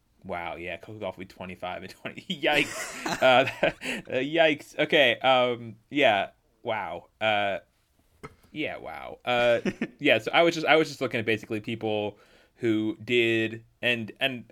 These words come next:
Speaker 1: I'll be honest, there's probably gonna be lots of great players in the twenty twenties, great, like, future next-gen players who I'm not aware of. I have not paid super close attention to current junior tennis. So these are mostly people who've done things at A T P level,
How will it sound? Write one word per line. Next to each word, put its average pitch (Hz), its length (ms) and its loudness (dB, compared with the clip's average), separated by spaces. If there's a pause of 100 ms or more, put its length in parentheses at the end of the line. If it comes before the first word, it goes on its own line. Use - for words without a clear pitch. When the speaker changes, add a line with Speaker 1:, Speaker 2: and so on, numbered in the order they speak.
(160)
Speaker 1:
I'll 110 140 -4
be 107 100 -8
honest, 90 220 -10
there's 113 140 -8
probably 107 280 0
gonna 98 220 -12
be 101 40 -8
lots 98 220 -6
of 98 80 -14
great 98 260 -8
players 104 300 -6
in 110 60 -12
the 98 80 -12
twenty 101 240 -14
twenties, 110 240 -10
great, 98 360 -12
like, 95 220 -14 (160)
future 101 380 -10
next-gen 98 460 -10
players 117 340 -4
who - 80 -12
I'm 101 160 -10
not 95 160 -6
aware 98 300 -4
of. 113 180 -8 (480)
I 95 80 -4
have 95 100 -4
not 98 240 -4
paid 98 260 -6
super 98 220 -12
close 98 160 -8
attention 101 480 -10
to 95 440 -12 (680)
current - 300 -8
junior 104 260 -8
tennis. 143 340 -4
So - 60 -8
these 165 180 2
are 151 40 -4
mostly 113 260 -4
people 110 160 -4
who've 104 100 -4
done 98 200 -4
things 98 240 -8
at 101 180 -4
A 104 120 -10
T 101 180 -12
P 95 180 -12
level, 90 460 -10